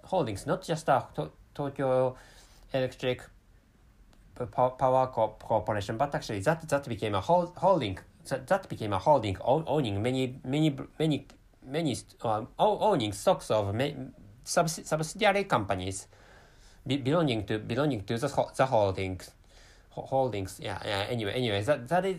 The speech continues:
maybe the current structure, or the current structure of that company is, is, you know, i-, is that, you know, there is a, there is a hol-, holdings, and which, which owns, which owns, uh, the, the subsidiary com-,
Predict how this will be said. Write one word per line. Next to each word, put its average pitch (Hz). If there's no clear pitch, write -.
maybe 160
the 131
current 220
structure, 135
or 127
the 123
current 208
structure 160
of 104
that 139
company 98
is, 92
is, 104
you 117
know, 95
i-, -
is 107
that, 107
you 107
know, 98
there 123
is 123
a, 98
there 127
is 110
a 98
hol-, 107
holdings, 92
and 113
which, 127
which 135
owns, 110
which -
owns, 110
uh, 95
the, 107
the 123
subsidiary 151
com-, 139